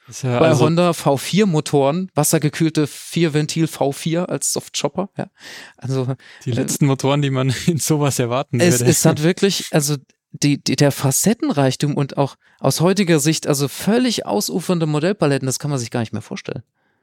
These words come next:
Speaker 2: So
Speaker 1: Kann man
Speaker 2: erfolgreich war also das Phänomen tatsächlich, ja.
Speaker 1: Kann man das irgendwie, also s-, so vom Gefühl her,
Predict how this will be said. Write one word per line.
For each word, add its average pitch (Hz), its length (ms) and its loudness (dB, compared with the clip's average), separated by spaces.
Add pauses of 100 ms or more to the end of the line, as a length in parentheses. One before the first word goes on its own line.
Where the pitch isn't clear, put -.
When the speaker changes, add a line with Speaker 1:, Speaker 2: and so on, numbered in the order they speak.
(460)
Speaker 2:
So 156 260 2
Speaker 1:
Kann 139 100 4
man 117 80 2
Speaker 2:
erfolgreich 135 500 2
war 127 180 2
also 123 240 0
das 120 220 -2
Phänomen 156 420 -2
tatsächlich, 113 480 -4
ja. 131 160 -4 (220)
Speaker 1:
Kann - 160 -4
man 156 140 0
das 143 160 -2
irgendwie, 139 600 -2 (240)
also 113 440 -2 (400)
s-, 123 160 -10
so 123 220 -4
vom 120 200 -2
Gefühl 156 400 -4
her, 107 400 -2